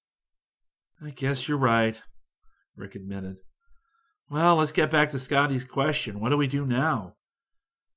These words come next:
Apparently Nangolat had his people up in arms against us. There's no law enforcement worthy of the name up here,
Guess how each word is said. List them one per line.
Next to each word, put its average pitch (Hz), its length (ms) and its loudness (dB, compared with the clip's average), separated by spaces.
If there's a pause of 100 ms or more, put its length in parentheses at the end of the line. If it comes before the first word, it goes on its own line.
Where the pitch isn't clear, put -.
Apparently 131 380 -2
Nangolat 127 640 2
had 117 180 -4
his 113 160 -6
people 127 420 -6
up 107 140 -6
in 107 80 -6
arms 123 380 0
against 95 420 -12
us. 98 320 -14 (480)
There's 117 140 -4
no 143 120 4
law 139 320 4
enforcement 110 580 -6
worthy 113 340 -2
of 95 80 -6
the 95 80 -10
name 117 340 -2
up - 200 -10
here, 107 360 -10